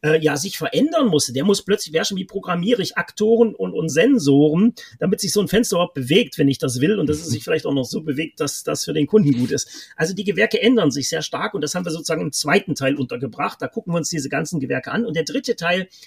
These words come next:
Speaker 1: das ist dieser Visionsteil, da entwickeln wir tatsächlich gemeinsam mit dem Handwerk, mit Mittelstand, mit Startups, äh, in Laboren, in Zukunftswerkstätten tatsächlich neue Geschäftsmodelle und bringen die aus diesem Haus dann hinaus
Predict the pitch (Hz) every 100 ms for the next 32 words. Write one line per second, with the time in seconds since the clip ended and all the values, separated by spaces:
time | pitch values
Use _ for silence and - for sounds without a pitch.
0 | _ - 190 214 - 165 165 151 123 156
1 | 117 143 185 233 - 165 160 151 196 143
2 | 139 - 190 143 156 143 123 147 139 -
3 | 113 123 180 185 180 180 151 143 151 151
4 | 135 - 180 196 - 160 143 143 - 143
5 | 160 151 - - - - _ 139 143 190
6 | 202 170 151 143 190 208 180 175 160 -
7 | 196 165 156 - 151 - 143 143 139 131
8 | 156 151 147 170 151 - 240 - 147 131
9 | 151 147 131 175 202 151 156 240 262 -
10 | 180 139 143 135 143 143 - 120 123 127
11 | 127 117 139 -